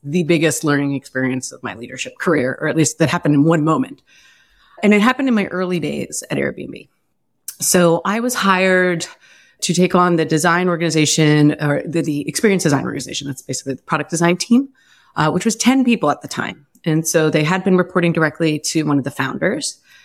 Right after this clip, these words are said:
and they were gonna start reporting to me. And during my interview process, I learned a lot about what was working and what wasn't working, and some of the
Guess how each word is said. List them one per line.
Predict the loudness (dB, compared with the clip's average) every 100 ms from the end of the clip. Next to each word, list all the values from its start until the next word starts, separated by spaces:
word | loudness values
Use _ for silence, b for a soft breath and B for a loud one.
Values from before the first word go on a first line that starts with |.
| b b 0
and | 4 4 4
they | 4
were | 2
gonna | 2 2
start | 0 -2
reporting | -2 -2 0 0
to | 0
me. | 2 2 0 -4 _ _ _ _ _
And | 2 2 2 0
during | 4 6 6
my | 6
interview | 4 2 2 0
process, | 0 -2 0 0 0 0
I |
learned | 0 2
a | 2
lot | 2 0
about | 0 0 0
what | -2 -4
was | -4
working | -4 -2 0 2 2
and | 0 -2
what | -2
wasn't | -4 -4 -4
working, | -8 -8 -4 -4 -4 -6
and | -4 -2 -2
some | 0 0
of | 2
the | 0 -2